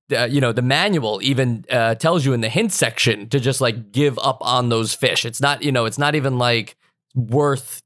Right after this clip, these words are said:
catching them in the game's, uh, eyes because they're not going to count towards your score. Again, this is a game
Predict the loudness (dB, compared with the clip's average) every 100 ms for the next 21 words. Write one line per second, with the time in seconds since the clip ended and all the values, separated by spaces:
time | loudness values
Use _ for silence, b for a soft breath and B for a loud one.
0 | -4 -2 0 2 2 2 0 0 0 0
1 | 0 2 2 0 -2 -4 0 2 0 -2
2 | -2 0 2 0 0 -4 0 0 2 0
3 | 0 0 0 -2 -2 -2 -2 -2 -2 -2
4 | -2 -2 -2 0 -2 -4 -2 0 0 0
5 | 0 0 -2 -2 0 0 0 -2